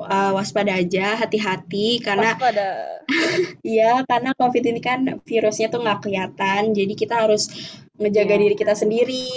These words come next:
Speaker 1: buat nge-, ah, gimana ya, kita harus naat-, eh, harus taat prokes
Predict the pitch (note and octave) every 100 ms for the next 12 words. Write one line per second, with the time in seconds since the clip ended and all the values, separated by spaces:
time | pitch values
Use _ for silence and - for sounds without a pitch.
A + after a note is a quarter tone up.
0 | B3+ - - G3+ G#3 G#3 G#3 G3 - G3+
1 | A3+ C4 A3+ G3 - _ A#3 C4 C4 -
2 | - _ _ _ _ G#3+ G3+ G#3 - _
3 | G3+ G#3 G#3 G#3 G#3 - G#3 - G#3 G3
4 | - - A3 A3+ B3 - -